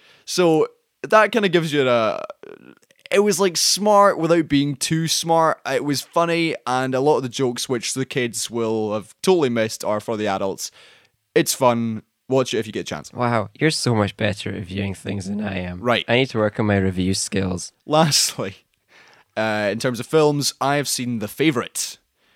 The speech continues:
Speaker 1: which
Speaker 2: You've seen The Favourite, which
Speaker 1: ironically
Speaker 2: is one of the favourites to win things.
Speaker 1: <laughs> Here we go. Thanks, James, for filling in that gap. Uh, The Favourite, if you don't know, is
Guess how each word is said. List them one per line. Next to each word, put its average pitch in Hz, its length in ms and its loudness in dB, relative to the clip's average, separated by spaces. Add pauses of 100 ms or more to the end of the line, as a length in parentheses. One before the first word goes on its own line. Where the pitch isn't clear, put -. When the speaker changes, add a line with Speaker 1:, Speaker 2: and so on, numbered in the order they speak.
(220)
Speaker 1:
which - 440 -2
Speaker 2:
You've 135 120 0
seen 151 160 6
The 143 80 4
Favourite, 117 400 6 (180)
which 120 120 2
Speaker 1:
ironically 120 640 4
Speaker 2:
is 117 40 -4
one 120 200 6
of 127 80 6
the 120 60 4
favourites 110 460 4
to 104 100 2
win 101 220 6
things. 82 440 -6 (140)
Speaker 1:
<laughs> - 160 -10
Here 170 200 2
we 175 100 0
go. 156 400 2
Thanks, 151 320 0
James, 135 280 -2
for 107 200 -4 (340)
filling 135 240 0
in 135 80 -2
that 139 180 2
gap. 107 320 2 (460)
Uh, 113 320 4 (120)
The 139 80 -2
Favourite, 143 560 0
if 135 160 -2
you 131 60 -2
don't 127 160 0
know, 110 300 0 (380)
is 120 460 -2